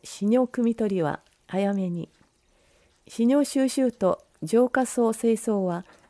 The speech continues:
年末年始に休業します。収集を希望する人は早めに業者に連絡してください。問い合わせは中央浄化センター、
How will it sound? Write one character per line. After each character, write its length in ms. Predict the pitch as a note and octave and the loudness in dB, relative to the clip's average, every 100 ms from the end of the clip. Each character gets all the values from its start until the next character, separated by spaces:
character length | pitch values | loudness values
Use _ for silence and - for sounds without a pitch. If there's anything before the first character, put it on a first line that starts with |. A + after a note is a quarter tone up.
| _ | _
年 220 | G3+ B3 C4 C#4 | 2 2 2 0
末 100 | C4+ | 0
年 180 | B3+ B3+ | 2 2
始 180 | - G#3 | 0 -2
に 180 | G#3 - | -2 -4
休 220 | - G#3+ | 0 2
業 160 | G3 F#3 | 4 2
し 160 | F3+ F3 | 0 -6
ま 100 | E3+ | -6
す。 160 | - _ _ _ _ _ _ _ _ _ _ _ | -8 _ _ _ _ _ _ _ _ _ _ _
収 240 | - B3 C4 | -4 -2 2
集 180 | C#4+ | 4
を 140 | C4+ C4+ | 4 4
希 180 | - A#3+ | 0 0
望 160 | C4 | 2
す 160 | B3 A#3+ | 2 0
る 80 | A#3+ | 0
人 220 | - F#3+ | 0 0
は 180 | E3 G3 _ _ | 0 -4 _ _
早 280 | A3 B3 C#4 | -2 0 2
め 140 | C4+ | 0
に 220 | B3+ A#3+ - | 0 -2 -4
業 200 | F#3 B3+ | 0 0
者 140 | A#3+ | 2
に 160 | B3 A#3 | 0 2
連 160 | G3+ G3+ | 2 0
絡 160 | G3 | -2
し 80 | - | -6
て 100 | F#3 | -8
く 120 | E3+ | -6
だ 80 | E3 | -6
さ 160 | - - | -6 -10
い。 80 | - _ _ _ _ _ _ _ _ | -12 _ _ _ _ _ _ _ _
問 180 | - A#3+ | -2 2
い 60 | B3 | 4
合 40 | |
わ 60 | A#3+ | 2
せ 160 | - | -2
は 220 | G3+ G3 G3+ _ _ | 0 -2 -4 _ _
中 220 | - B3+ | -2 2
央 180 | C#4 C4+ | 4 4
浄 240 | A3+ B3+ | 4 2
化 140 | B3+ B3+ | 2 0
セ 160 | - | 0
ン 80 | G#3+ | -4
タ 140 | - D3 | -4 -6
ー、 140 | C#3+ | -8